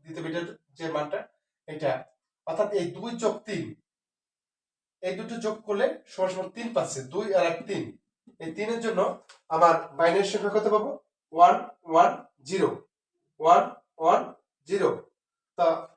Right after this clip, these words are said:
সাজাবো হচ্ছে ঠিক এইভাবে। আহ, আবার এখানে সাজাতে হবে হচ্ছে বাম থেকে, জিরো, ওয়ান, ওয়ান, এটা মাথায় রাখবো। কিন্তু নির্ণয় করার সময় এখানে ওয়ান, এখানে টু, এখানে ফোর, এখানে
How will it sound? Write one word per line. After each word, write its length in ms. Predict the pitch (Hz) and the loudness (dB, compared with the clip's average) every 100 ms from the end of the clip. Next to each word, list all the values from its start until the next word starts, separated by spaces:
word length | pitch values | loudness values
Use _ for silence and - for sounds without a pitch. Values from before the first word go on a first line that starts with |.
| _ - | _ -18
সাজাবো 440 | - 180 185 214 220 | -4 0 4 4 4
হচ্ছে 240 | 214 247 262 - _ _ _ - | 2 2 2 0 _ _ _ -12
ঠিক 140 | 226 - 180 | -4 2 2
এইভাবে। 300 | 139 127 110 - _ _ _ _ _ _ _ _ _ _ _ _ - | 0 -8 -10 -18 _ _ _ _ _ _ _ _ _ _ _ _ 2
আহ, 320 | 151 151 147 - - _ _ _ _ _ | 8 8 6 0 -12 _ _ _ _ _
আবার 200 | - 185 196 - _ - | 2 2 2 -4 _ -10
এখানে 240 | 185 208 208 | 0 2 2
সাজাতে 300 | 202 208 214 | -2 -2 0
হবে 120 | 214 | 0
হচ্ছে 180 | 214 247 | 0 0
বাম 180 | 190 151 143 | 0 0 -2
থেকে, 220 | 143 113 - _ _ _ _ 139 | -10 -14 -20 _ _ _ _ -10
জিরো, 220 | 175 190 220 - | 0 0 0 -4
ওয়ান, 260 | 147 156 190 247 - | 0 2 2 -2 -12
ওয়ান, 240 | 165 160 - 107 - _ _ _ - | 2 2 2 -2 -16 _ _ _ -10
এটা 100 | 180 | -4
মাথায় 220 | 170 180 | 0 2
রাখবো। 180 | 160 147 - - _ _ | 2 -2 -6 -14 _ _
কিন্তু 140 | 175 180 | -10 -6
নির্ণয় 320 | 190 185 208 | 0 2 4
করার 180 | 202 202 - | 2 -2 -2
সময় 200 | 226 - - _ _ _ 151 | -4 -4 -8 _ _ _ -10
এখানে 280 | 147 175 190 - | -6 -4 -4 0
ওয়ান, 280 | 156 165 - - _ _ _ - | 2 2 0 -8 _ _ _ -10
এখানে 240 | 139 160 160 | -6 -6 -6
টু, 120 | 180 185 - - | -6 -6 -6 -10
এখানে 200 | 139 160 | -10 -10
ফোর, 360 | 156 - 175 196 - - - | -10 -6 0 0 0 -8 -16
এখানে 180 | 139 | -12